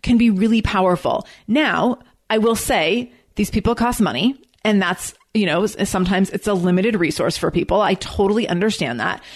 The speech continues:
So if you don't have the capacity to hire a coach and spend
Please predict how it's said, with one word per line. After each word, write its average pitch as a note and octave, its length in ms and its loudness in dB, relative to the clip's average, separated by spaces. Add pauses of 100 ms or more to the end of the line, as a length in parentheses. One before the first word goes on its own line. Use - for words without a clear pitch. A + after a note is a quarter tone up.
(140)
So A#3 180 -4
if A3+ 160 -2
you A#3+ 120 4
don't A#3 400 0
have G#3+ 380 -2
the F#3+ 560 0
capacity F3 500 -2
to E3+ 80 0
hire F3 420 0
a E3+ 60 0
coach - 380 -6
and F3 160 -4
spend F3+ 440 -2